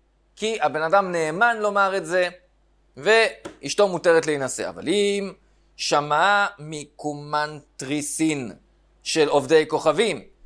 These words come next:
אלה שממונים להרוג מטעם עובדי הכוכבים, אם הוא שמע מהם,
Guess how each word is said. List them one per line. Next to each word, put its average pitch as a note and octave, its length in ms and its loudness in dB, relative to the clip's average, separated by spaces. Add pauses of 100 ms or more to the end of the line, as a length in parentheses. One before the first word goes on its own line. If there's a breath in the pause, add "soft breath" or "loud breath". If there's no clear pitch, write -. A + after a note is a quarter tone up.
(200)
אלה G#3+ 220 6
שממונים E3 920 0
להרוג D#3 500 2
מטעם D3 640 -2
עובדי C3+ 260 0
הכוכבים, D#3 680 -2
אם B2+ 80 -14
הוא C3 80 -14
שמע F3+ 340 -2
מהם, G3 480 0